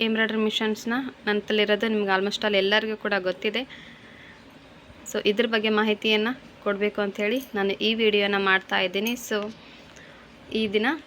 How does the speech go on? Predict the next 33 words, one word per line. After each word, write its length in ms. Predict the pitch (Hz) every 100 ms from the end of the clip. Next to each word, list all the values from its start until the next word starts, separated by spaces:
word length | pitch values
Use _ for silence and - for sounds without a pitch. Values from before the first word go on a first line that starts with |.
| 233
ನಿಮಗೆ 240 | 214 208 208
ಇದ್ರ 160 | 214 208
ಬಗ್ಗೆ 160 | 196 226 220
ಇನ್ಫಾರ್ಮೇಷನನ್ನು 720 | 220 220 208 202 202 233 262 214
ಕೊಡ್ತೀನಿ. 340 | 185 196 233 - - - - - - - - -
So, 60 | 240
ನನ್ನಲ್ಲಿರೋದು 560 | 220 226 233 226 220 339 - - - - - 220
ಉಷಾ 220 | - 254 254 214
ಜನಮೈ 340 | 214 220 269 330 220
ಫೈವ್ 160 | 196 214
ಫಿಫ್ಟಿ 260 | - 220 - 208
ಇ 40 | 208
ಮಿಷನ್ 280 | 190 190 190 180
ಅಂಥೇಳಿ. 380 | 170 185 220 359 - - - - - 247
ನಿಮಗೆ 260 | 240 240 285 -
ಉಷಾ, 180 | 208 240 240 - -
ಉಷಾ 160 | 220 240 226
ಜನಮೈ 260 | 226 220 220
ತೊಗೊಂಡ್ರೆ 320 | 214 208 208 294
ಫೈವ್ 160 | 247 226
ಫಿಫ್ಟಿ, 280 | 226 - - 233
ಫೋರ್ 160 | 208 208
ಫಿಫ್ಟಿ 220 | 214 226 220 220
ಕನ್ಫ್ಯೂಸ್ 380 | 202 220 214 202
ಇದೆ 120 | 196 196
ಅಂತಂದರೆ 440 | 190 190 190 214 381 - - - -
ಎಲ್ಲಿ 160 | 208 262 254
ನೋಡಬೇಕು 360 | 220 196 190 196
ನಿಮಗೆ 220 | 190 190 190
ಫೋರ್ 160 | 190 -
ಫಿಫ್ಟಿ, 220 | 190 - 185 185
ಫೈವ್ 140 | 180 190
ಫಿಫ್ಟಿ 260 | 190 185